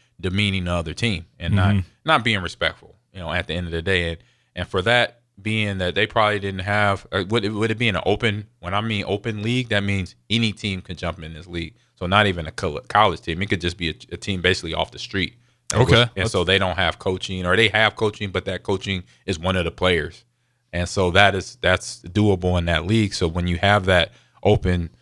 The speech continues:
Speaker 1: league scenario, then you can find yourself in a conversation or in a chat where you got people being real ignorant and disrespectful.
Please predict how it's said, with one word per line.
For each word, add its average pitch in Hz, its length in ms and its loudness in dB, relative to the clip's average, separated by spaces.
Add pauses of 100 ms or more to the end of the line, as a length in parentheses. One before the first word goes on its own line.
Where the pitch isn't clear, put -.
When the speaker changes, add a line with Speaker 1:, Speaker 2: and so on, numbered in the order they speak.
(260)
Speaker 1:
league 101 220 0
scenario, 90 760 2
then 92 240 -2
you 92 120 -2
can - 180 -10
find 92 440 0
yourself 85 440 -4
in 95 180 -2
a 87 60 -6
conversation 87 600 -4
or 85 140 0
in 90 140 0
a 82 40 -4
chat 90 360 0
where 80 100 -4
you 87 100 -4
got 82 300 -6
people 90 300 -4
being 85 340 -4
real 101 220 2
ignorant 92 440 -4 (280)
and 90 160 -6
disrespectful. 85 720 0